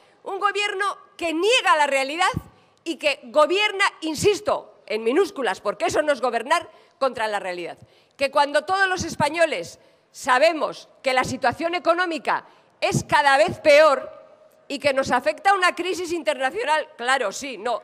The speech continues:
Zapatero no la ha creado, ¿eh? O sea, vamos a decir la verdad, Zapatero no ha sido el que ha creado la crisis. Bueno, pero dicho eso, la crisis nos afecta. Y si quien nos gobierna decide hacer como si no pasara nada,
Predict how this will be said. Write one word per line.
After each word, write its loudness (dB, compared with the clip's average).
Zapatero -6
no -2
la 2
ha -8
creado, -8
¿eh? -6
O -20
sea, -8
vamos -4
a 2
decir -6
la -2
verdad, -6
Zapatero 2
no 6
ha 2
sido 0
el 2
que 0
ha 2
creado 4
la 2
crisis. -12
Bueno, 0
pero 4
dicho 0
eso, 0
la 4
crisis -2
nos -4
afecta. -10
Y -8
si -8
quien -2
nos 2
gobierna 0
decide 0
hacer 0
como 4
si -6
no 2
pasara -2
nada, 0